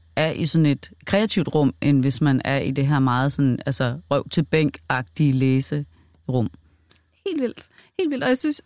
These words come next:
Speaker 2: jo også, noget af det, der er vigtigt for, øh, for os på Future, det er ikke bare det der med at, altså, man kan sige, V R, det bliver lidt billede, det bliver meget sådan i-, et ikon for, hvad det er, vi prøver at gøre med alting. Men det er jo i virkeligheden det her med at prøve at få eleverne til at finde mening i tingene,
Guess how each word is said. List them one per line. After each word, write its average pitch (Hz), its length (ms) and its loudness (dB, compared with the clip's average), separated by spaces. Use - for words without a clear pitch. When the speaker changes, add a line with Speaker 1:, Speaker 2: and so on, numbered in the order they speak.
Speaker 2:
jo 269 100 0
også, 262 160 -2
noget 277 80 2
af 262 60 0
det, 254 120 2
der 240 60 2
er 233 60 0
vigtigt 254 360 -4
for, 202 260 -2
øh, - 360 -6
for - 80 -6
os - 240 -2
på - 240 -6
Future, 247 320 -4
det 254 160 2
er 233 180 0
ikke - 180 -4
bare 233 260 -2
det 262 100 0
der 240 100 0
med 233 360 0
at, 220 120 0
altså, 233 100 -2
man 233 80 2
kan - 20 2
sige, 233 140 4
V 285 360 0
R, - 20 2
det 240 140 -2
bliver 247 120 0
lidt 247 160 0
billede, 247 380 2
det - 80 -8
bliver 233 120 0
meget 226 240 2
sådan 247 200 2
i-, 220 100 -2
et 220 200 -6
ikon 254 440 -2
for, 208 280 -2
hvad 220 120 2
det 220 60 2
er, 214 40 2
vi 233 100 2
prøver 226 220 -2
at 220 60 -2
gøre 214 160 0
med 214 160 0
alting. - 440 -4
Men 214 140 0
det 220 60 0
er 240 40 2
jo 269 60 2
i 277 40 2
virkeligheden 277 300 2
det 240 60 0
her 240 40 0
med 240 140 2
at - 180 -4
prøve 240 460 0
at 226 80 -4
få - 100 -4
eleverne 233 440 0
til 240 320 0
at 233 60 0
finde 254 260 4
mening 277 320 4
i 254 40 0
tingene, - 400 -2